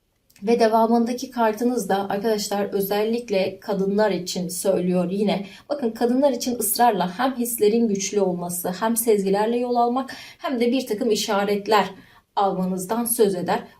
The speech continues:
Burada da bu var. Evet diyor, bir takım işaretler olacak, e, çevrenizde gerçekten görebileceğiniz, fark edebileceğiniz, anlayabileceğiniz türde,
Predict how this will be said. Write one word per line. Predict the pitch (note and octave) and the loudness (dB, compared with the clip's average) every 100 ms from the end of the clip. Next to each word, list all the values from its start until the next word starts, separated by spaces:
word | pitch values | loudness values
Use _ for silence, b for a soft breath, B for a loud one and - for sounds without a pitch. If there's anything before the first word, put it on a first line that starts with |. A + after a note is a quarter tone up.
| - | -8
Burada | D4+ A#3+ A#3+ | -4 0 0
da | A#3+ | 0
bu | G3+ | 0
var. | E3+ - - B | 2 0 -4 B
Evet | - C#4 B3+ | -6 -4 -2
diyor, | A3+ A3+ G#3 | 2 2 2
bir | A#3 | 0
takım | A#3 A#3 A3 | 0 0 -2
işaretler | G#3+ A3+ G#3+ G#3 G3+ G#3 G3 - | -2 -2 0 0 -2 -2 -2 0
olacak, | G3+ F#3+ F3 F3+ F#3 - | 2 2 2 -2 -4 -8
e, | G3 F#3 F3 F3+ | -6 -4 -4 -4
çevrenizde | - G3+ F#3+ F#3 F#3 F3 F#3+ F#3+ B B - | -2 0 0 0 -2 0 -2 -2 B B -6
gerçekten | G#3 F#3 - F#3+ F#3+ G3 F#3 | -4 -4 -6 -6 -4 -4 -2
görebileceğiniz, | F#3 F#3 F#3 F#3 F#3+ F3+ F3+ F3+ - | -2 0 0 0 -2 0 0 -2 -2
fark | F#3 F3+ G3 | -2 -2 -2
edebileceğiniz, | F#3+ F#3 F3+ F3+ F3+ F3+ F#3+ G3+ | 0 0 0 -2 -2 -2 -2 -4
anlayabileceğiniz | - F#3+ F#3 F#3+ F#3 F#3 F#3 F#3 F#3 F#3+ G3 - | -4 -2 0 0 -2 -2 -2 -2 -2 0 -2 -4
türde, | - F3 D3+ G#3 | -4 -2 2 0